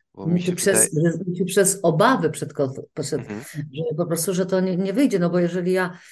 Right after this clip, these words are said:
Speaker 2: zmieniam, mm, w szkole systemowej bardzo liczne klasy, mamy w tej chwili trzydziestosześcioosobowe, wcześniej, wcześniej było tak dwadzieścia, trzydzieści dwie, dwadzieścia osiem, tych, w tych granicach,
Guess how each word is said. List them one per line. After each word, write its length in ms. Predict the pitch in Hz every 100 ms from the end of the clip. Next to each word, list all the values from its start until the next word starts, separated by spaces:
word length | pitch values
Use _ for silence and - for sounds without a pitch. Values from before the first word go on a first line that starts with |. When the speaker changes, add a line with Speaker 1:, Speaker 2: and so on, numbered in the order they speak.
| - - -
Speaker 2:
zmieniam, 440 | 151 185 196 185
mm, 720 | 180 180 156 160 160 156 127 143
w 80 | -
szkole 540 | - 180 180 180 175
systemowej 840 | - 175 - 165 156 151 156 151
bardzo 300 | 170 170 160
liczne 360 | 165 170 - 160
klasy, 380 | 160 147 135 151
mamy 220 | 147 147
w 40 |
tej 120 | 151
chwili 140 | 151 151
trzydziestosześcioosobowe, 1080 | 139 165 - 156 170 - 165 175 143 143 151
wcześniej, 320 | 220 220 -
wcześniej 400 | - 214 214 190
było 260 | 175 185
tak 160 | 180 170
dwadzieścia, 560 | 165 175 175 - 170 -
trzydzieści 420 | - 175 196 165
dwie, 200 | 151 175
dwadzieścia 340 | 170 170 -
osiem, 440 | 165 160 151 143 - _
tych, 140 | 185
w 180 | 170 -
tych 220 | 175 170 - - - 123 -
granicach, 600 | 160 151 131 160 175